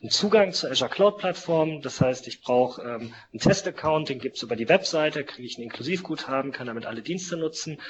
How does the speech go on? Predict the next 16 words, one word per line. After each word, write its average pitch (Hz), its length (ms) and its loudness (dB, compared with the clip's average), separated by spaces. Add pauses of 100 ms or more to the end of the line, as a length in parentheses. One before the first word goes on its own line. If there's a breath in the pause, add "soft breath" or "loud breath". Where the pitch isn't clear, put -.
(320 loud breath)
Ähm, 127 280 6
wenn 127 160 2
ich, 127 240 -4
äh, 127 180 2
vielleicht 127 400 -4
in 123 80 -8
meinem 123 260 -4
Unternehmen 127 540 -2
Entwickler 147 560 0
habe 143 220 -2
mit 120 120 -8
M 123 120 -10
S 120 100 -12
D 131 80 -6
N 143 140 -4
Subscription, 160 840 -2